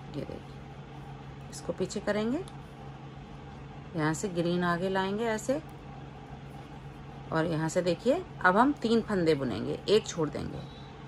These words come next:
यहीं से पलट जाएंगे और देखिए फिर से हम last के दो फंदे तक इनको छोड़ेंगे। इसको हम ऐसे करते जाएंगे और यहाँ से कलर चेंज करते जाएंगे।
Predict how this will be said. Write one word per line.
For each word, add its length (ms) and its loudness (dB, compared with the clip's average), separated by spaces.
यहीं 140 6
से 160 8
पलट 340 8
जाएंगे 440 6
और 180 12
देखिए 540 6
फिर 200 8
से 260 12
हम 260 12
last 360 12
के 140 10
दो 260 12
फंदे 380 8
तक 240 8
इनको 460 8
छोड़ेंगे। 560 10
इसको 220 2
हम 120 6
ऐसे 200 0
करते 320 2
जाएंगे 340 4
और 320 6
यहाँ 260 4
से 160 2
कलर 300 6
चेंज 340 2
करते 340 2
जाएंगे। 440 -6